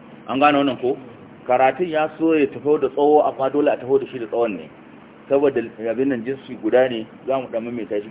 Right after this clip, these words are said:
ƙila, eh, kafin mu, kafin mu ci gaba da karatu bayan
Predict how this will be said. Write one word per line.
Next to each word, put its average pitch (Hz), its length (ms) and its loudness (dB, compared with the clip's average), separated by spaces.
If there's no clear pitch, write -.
ƙila, 107 400 -4
eh, 90 160 -6
kafin 98 300 -8
mu, 90 400 -12
kafin 95 220 -8
mu 98 80 -10
ci 127 100 -6
gaba 117 140 -4
da 107 60 -2
karatu 95 400 -6
bayan 104 480 -6